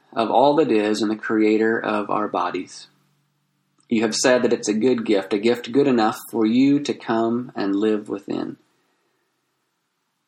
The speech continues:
So God, help us as we learn to live into that truth. For some of us, it's easy. For others, it's very hard.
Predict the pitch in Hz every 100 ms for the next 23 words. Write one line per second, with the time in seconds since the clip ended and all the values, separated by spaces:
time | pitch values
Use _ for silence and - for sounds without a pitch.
0 | _ _ _ _ - 135 123 123 120 -
1 | 160 - 90 92 - - - - - -
2 | 101 101 110 123 127 127 127 - 120 127
3 | 127 127 123 - 113 120 120 120 113 113
4 | 113 101 95 - - - - - - _
5 | _ _ _ _ _ _ - 113 120 135
6 | 123 120 113 - 127 131 131 139 135 120
7 | - 120 120 113 - - 117 110 107 107
8 | 117 95 87 78